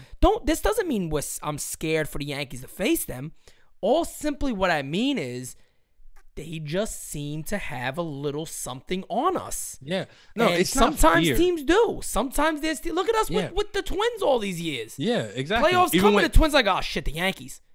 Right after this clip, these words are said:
Speaker 2: Exactly.
Speaker 1: Fuck.
Speaker 2: Even when, even, even when the Twins had good teams, teams that may have
Speaker 1: Very
Speaker 2: even
Speaker 1: good
Speaker 2: been better,
Speaker 1: teams.
Speaker 2: better on
Speaker 1: Yeah.
Speaker 2: paper, for whatever reason, they can
Speaker 1: Yeah.
Speaker 2: never seem to get past the Yankees, which
Speaker 1: Right.
Speaker 2: is the thing. Look, it's not about being afraid.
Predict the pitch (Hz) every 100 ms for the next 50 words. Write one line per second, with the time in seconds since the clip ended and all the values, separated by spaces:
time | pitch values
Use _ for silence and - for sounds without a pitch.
0 | - 127 151 190 185 - 175 185 190 170
1 | 190 190 190 214 214 208 190 196 185 156
2 | 135 113 - - - 160 160 160 165 160
3 | - 170 151 131 123 269 392 - 226 226
4 | 220 143 160 165 160 - - 113 143 165
5 | 156 147 135 160 156 160 156 - - 120
6 | 110 127 156 123 117 165 185 120 139 180
7 | 277 139 120 135 113 110 123 - 156 127
8 | 143 - 110 95 123 - _ - - -
9 | - 311 370 214 127 131 - 147 220 220
10 | 110 117 156 214 294 185 - - _ _
11 | 151 185 - - - - 147 185 180 170
12 | 143 147 139 120 131 113 90